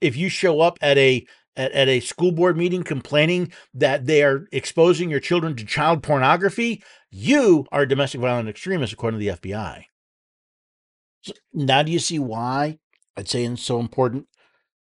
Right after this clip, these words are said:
that you know who your sheriff is, that you make sure they are a constitutionally sound sheriff, that, that you ensure that they will have your back should the F B I come knocking, because, well, if not, who else will?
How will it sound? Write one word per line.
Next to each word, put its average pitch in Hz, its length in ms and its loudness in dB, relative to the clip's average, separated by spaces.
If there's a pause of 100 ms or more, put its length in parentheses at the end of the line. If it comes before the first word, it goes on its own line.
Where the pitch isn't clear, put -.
that 120 80 -8
you 104 180 -6
know 123 600 2 (100)
who 127 80 -4
your 120 180 -4
sheriff 123 380 -4
is, 131 240 -2
that 104 80 -12
you 110 100 -6
make 123 320 -2
sure 143 520 0 (540)
they 117 220 -2
are 110 100 2
a 110 40 -2
constitutionally 120 920 -8
sound 107 600 -8
sheriff, 101 500 -8 (760)
that, 143 160 -2
that 131 200 -2
you 135 60 -2
ensure 139 320 -2 (160)
that 127 220 2
they 143 160 8
will 147 180 4
have 139 400 0
your 135 240 2
back 117 500 0
should 143 220 -4
the 123 140 -2
F 139 180 0
B 139 120 -2
I 127 140 0
come 123 300 -6
knocking, 135 420 -4
because, 110 460 -6 (1200)
well, 123 160 -4
if - 100 -14
not, 147 300 -4
who 156 180 -4
else 143 240 -8
will? 139 440 -6